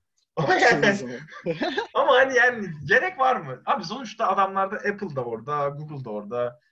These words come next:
Speaker 1: ne bileyim,
Speaker 2: Evet,
Speaker 1: ıvır zıvır
Speaker 2: evet,
Speaker 1: her
Speaker 2: evet.
Speaker 1: şey orada yani.
Speaker 2: Bu gerçekten İrlanda mesela Singapur'da da benzer bir yöntem var. Hong Kong'da da yanılmıyorsam benzer bir büyüme planı zamanında yapılmış ve ona
Speaker 1: Hı.
Speaker 2: göre işler ilerliyor. Ee, bu çok büyük şirketlerden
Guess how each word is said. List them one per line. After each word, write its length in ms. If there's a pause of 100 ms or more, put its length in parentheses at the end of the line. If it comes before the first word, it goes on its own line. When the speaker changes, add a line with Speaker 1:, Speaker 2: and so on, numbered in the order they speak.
(160)
Speaker 1:
ne 120
bileyim, 180
Speaker 2:
Evet, 120
Speaker 1:
ıvır 100
zıvır 160
Speaker 2:
evet, 100
Speaker 1:
her 60
Speaker 2:
evet. 100
Speaker 1:
şey 140
orada 240
yani. 240
Speaker 2:
Bu 540
gerçekten 680
İrlanda 460
mesela 240
Singapur'da 680
da 120
benzer 380
bir 60
yöntem 260
var. 140
Hong 200
Kong'da 280
da 80
yanılmıyorsam 640
benzer 440
bir 220 (140)
büyüme 300
planı 460 (120)
zamanında 500
yapılmış 380
ve 60
ona 200
Speaker 1:
Hı. 20
Speaker 2:
göre 220
işler 260
ilerliyor. 480 (1040)
Ee, 40 (460)
bu 500
çok 240
büyük 160
şirketlerden 1080